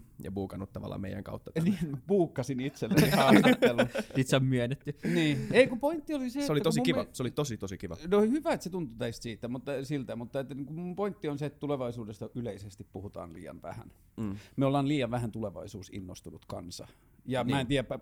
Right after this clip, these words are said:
Speaker 2: päteekö tää pelkästään Suomeen vai onks tää yleinen länsimainen tämmönen niinku joku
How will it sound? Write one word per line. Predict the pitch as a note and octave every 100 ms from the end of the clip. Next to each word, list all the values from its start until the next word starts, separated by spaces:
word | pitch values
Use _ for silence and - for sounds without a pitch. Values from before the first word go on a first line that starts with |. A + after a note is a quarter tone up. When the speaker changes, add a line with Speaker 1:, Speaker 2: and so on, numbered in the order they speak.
| -
Speaker 2:
päteekö | D#3 B2+ B2
tää | B2+
pelkästään | A#2 B2+ A2+ A#2 A2
Suomeen | C#3+ C3 A#2
vai | A2+
onks | A2 A2
tää | A2+
yleinen | B2+ A#2 A2 G#2
länsimainen | A2+ A#2 A#2 G#2 G2 G2+ G2+ - - - - - -
tämmönen | A2 G2+ G2+ G2+
niinku | G2+ F#2+ G2 -
joku | G2+ G2 G2